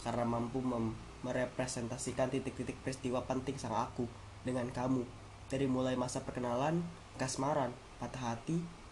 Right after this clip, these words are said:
hingga pengikhlasan yang tersusun secara kronologis berdasarkan bulan dan tahun. Di saat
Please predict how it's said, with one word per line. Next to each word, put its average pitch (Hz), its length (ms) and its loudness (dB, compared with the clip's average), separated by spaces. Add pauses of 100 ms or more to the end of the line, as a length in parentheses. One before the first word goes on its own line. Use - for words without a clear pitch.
hingga 139 320 2
pengikhlasan 131 560 0
yang 135 80 0
tersusun 131 400 0
secara 127 320 -2
kronologis 127 560 0
berdasarkan 120 560 0
bulan 135 320 4
dan 120 80 0
tahun. 135 320 0 (1200)
Di 131 140 2
saat 131 180 2